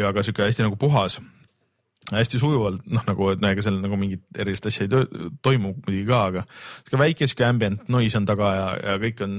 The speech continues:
selles mõttes on väga ilus. Ja see saar vist on väga suur, äh, et, äh, siis ta nagu ei kliki mul praegu kohe. Võib-olla see, et mul ei ole nagu kannatust, äh, teha nagu siukseid puslemänge, et kui ma kohe nagu ei,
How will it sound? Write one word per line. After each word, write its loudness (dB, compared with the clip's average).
selles 0
mõttes -2
on 0
väga -2
ilus. 0
Ja -6
see -2
saar 4
vist -8
on 0
väga 4
suur, 0
äh, 0
et, -4
äh, 2
siis -10
ta 0
nagu 2
ei -2
kliki -2
mul -4
praegu -2
kohe. -4
Võib-olla 2
see, 4
et -4
mul 4
ei 6
ole 6
nagu 2
kannatust, 0
äh, 4
teha 4
nagu 0
siukseid -2
puslemänge, 2
et -12
kui -4
ma 0
kohe 4
nagu -2
ei, 0